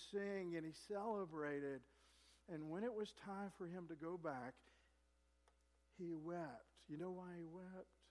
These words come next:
He wept because he said, "I almost forgot the slavery and all that went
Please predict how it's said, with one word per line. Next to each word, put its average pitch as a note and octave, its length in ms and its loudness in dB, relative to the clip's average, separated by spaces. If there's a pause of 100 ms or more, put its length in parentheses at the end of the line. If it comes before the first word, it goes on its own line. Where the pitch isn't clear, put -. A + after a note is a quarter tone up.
(800)
He D#3 80 -4
wept D3+ 480 2 (120)
because B2 440 -4 (100)
he A#2+ 140 -12 (140)
said, C#3+ 280 -2
"I C3 380 -10
almost D3+ 640 -8 (100)
forgot A#2 640 -10 (1200)
the D3 100 -2
slavery C#3 1000 -2 (2250)
and C3 140 -10
all D3+ 300 2
that D3+ 140 -4
went D3 220 -4